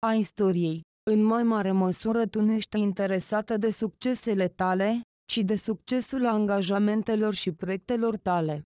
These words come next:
Ești lipsită de vanitate, tu doar faci realizându-ți potențialul. Tu nu aștepți laude sau aprobări, preferi să fii pe creasta unui val, și nu pe creasta gloriei.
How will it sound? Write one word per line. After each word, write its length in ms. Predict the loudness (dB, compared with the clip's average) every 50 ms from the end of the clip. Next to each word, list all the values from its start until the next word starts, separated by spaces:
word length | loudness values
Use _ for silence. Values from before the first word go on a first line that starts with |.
| _ _ -4
Ești 260 | -2 -2 -2 -2 -4 -4
lipsită 540 | -4 -4 -4 -4 -6 -8 -6 -4 -4 -2
de 140 | -2 -2 -2
vanitate, 920 | -2 -2 0 0 0 0 0 0 -2 -2 0 0 0 -2 -2 -2 -2 -4 -6 -10 _ _ _
tu 140 | -6 -4 -2
doar 260 | -2 -2 -2 -2 -4
faci 260 | -4 -4 -4 -4 -2 -2
realizându-ți 880 | -2 0 0 0 0 0 0 0 0 0 0 2 2 0 -2 -4 -6
potențialul. 1040 | -4 -2 -2 -2 0 2 2 2 0 -2 -2 -2 -2 0 0 0 0 -2 -4 -4 -8 -12 _ _ _ _
Tu 120 | -2 0
nu 160 | 0 0 2
aștepți 500 | 0 -2 -2 -2 -4 -4 -4 -4 -2 -2
laude 440 | 0 2 2 2 0 0 0 0 -2
sau 260 | -2 0 0 0 0
aprobări, 680 | 0 -2 -2 -2 -4 -2 0 2 2 2 0 -2 -4 -10 -14 _ _ _ _
preferi 440 | -4 -2 -2 -2 -2 -2 -4 -4 -4
să 200 | -4 -4 -4 -4
fii 240 | -4 -4 -4 -4
pe 140 | -2 -2 -4
creasta 460 | -2 -2 0 -2 -2 -2 -2 -2 0
unui 300 | 2 2 2 4 4 2
val, 400 | 2 0 0 0 0 0 0 -2 -6 -10 _ _ _ -8
și 140 | -4 0 2
nu 160 | 2 2 2
pe 160 | 0 -2 -2
creasta 520 | -2 -2 -2 0 0 0 -2 -2 -2 -2 -2
gloriei. 640 | 0 0 2 2 2 2 2 2 0 0 -2 -4